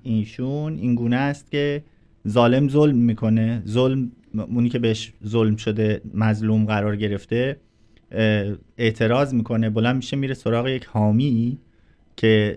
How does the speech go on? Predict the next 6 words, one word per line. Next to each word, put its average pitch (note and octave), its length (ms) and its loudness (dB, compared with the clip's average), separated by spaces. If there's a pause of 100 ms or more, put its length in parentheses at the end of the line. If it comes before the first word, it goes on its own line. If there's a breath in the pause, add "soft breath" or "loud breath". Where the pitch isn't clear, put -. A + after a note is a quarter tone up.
نجاتش A#2+ 560 2
بده G#2 220 0
از G2+ 200 0
ظلم A#2 320 2
اون A2 460 0 (140)
ظالم A2 720 0